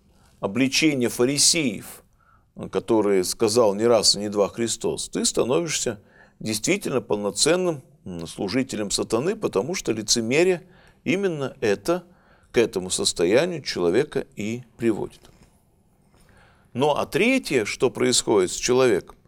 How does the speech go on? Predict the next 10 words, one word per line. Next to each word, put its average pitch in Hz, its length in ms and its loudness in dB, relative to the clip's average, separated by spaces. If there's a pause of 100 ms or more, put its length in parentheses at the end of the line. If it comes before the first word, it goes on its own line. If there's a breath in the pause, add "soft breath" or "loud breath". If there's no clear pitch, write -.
(520 soft breath)
э, 98 680 -4 (140)
он, 202 380 2 (200)
м, 95 340 -10
естественно, 135 680 -2
считая 101 480 2
себя 104 340 2
лучше 104 360 -4
других, 98 540 -8 (400 soft breath)
он 208 220 4
осуждает 143 760 2